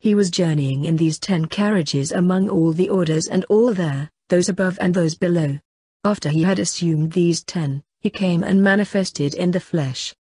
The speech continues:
He chose the holy church in four vehicles. One is all the holy brothers.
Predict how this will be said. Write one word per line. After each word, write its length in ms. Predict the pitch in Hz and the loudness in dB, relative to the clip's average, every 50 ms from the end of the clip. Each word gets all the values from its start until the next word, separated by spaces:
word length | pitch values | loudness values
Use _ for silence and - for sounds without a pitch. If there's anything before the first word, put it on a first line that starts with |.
| _ _ _ _ _ _ _ _ _ _ | _ _ _ _ _ _ _ _ _ _
He 160 | - 208 202 | 0 0 0
chose 360 | - - 202 185 170 165 170 - | 0 0 0 0 2 0 0 -2
the 100 | 185 170 | -2 -2
holy 320 | 160 165 170 165 165 160 | 0 0 0 0 0 -2
church 500 | 160 - - 196 170 151 170 190 - - | -2 -2 -4 -2 -2 -4 -4 -6 -4 -2
in 140 | 180 180 180 | 0 0 0
four 380 | - - - 180 180 185 185 | -2 -4 -2 0 0 0 0
vehicles. 580 | 165 160 156 147 139 - - 143 139 147 - - _ _ _ _ _ _ _ _ | 0 0 -2 -2 -2 -4 -4 -4 -4 -6 -8 -14 _ _ _ _ _ _ _ _
One 340 | - 185 180 180 185 190 196 | -2 0 2 2 2 2 2
is 140 | - 202 208 | 2 0 0
all 200 | - 240 240 247 | 0 2 2 2
the 120 | 233 254 | 0 0
holy 340 | 190 165 170 170 180 185 180 | 0 0 0 0 2 0 0
brothers. 520 | 165 180 156 139 - 135 131 135 - - | 0 -2 -4 -4 -4 -4 -4 -4 -6 -10